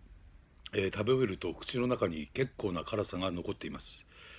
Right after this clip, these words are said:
えー、辛くて辛くて食べられないというわけではないんですけど、えー、汗が吹き出てきています。あのー、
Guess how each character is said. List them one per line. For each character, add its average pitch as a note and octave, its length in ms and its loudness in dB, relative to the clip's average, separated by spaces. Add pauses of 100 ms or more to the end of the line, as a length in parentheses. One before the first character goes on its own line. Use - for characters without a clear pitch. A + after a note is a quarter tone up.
(220)
え G#2+ 120 8
ー、 G#2+ 40 4
辛 C#3 240 6
く - 60 -12
て A2+ 80 2
辛 A#2 180 6
く G#2+ 80 -2
て F#2+ 420 2
食 - 100 -6
べ C3+ 60 -2
ら C#3 100 2
れ D3+ 60 4
な C3+ 120 2
い F2+ 40 -2
と G2 100 -2
い F#2+ 60 2
う F#2 40 2
わ F2 60 0
け A2 100 0
で G2+ 60 2
は D#2+ 100 -2
な E2+ 120 -2
い A2+ 60 0
ん G2+ 40 0
で D#2 80 -6
す - 100 -10
け - 80 -6
ど、 - 120 -10 (880)
え F#2+ 40 -2
ー、 D#2+ 220 -2 (440)
汗 A#2+ 240 4
が E2 220 4
吹 - 240 -6
き - 20 -2
出 A2 80 4
て G#2+ 160 0
き - 140 -6
て - 100 -2
い F2+ 100 -2
ま D2 120 -4
す。 - 360 -6 (1080)
あ A2+ 100 2
の A2 120 2
ー、 G2 1300 0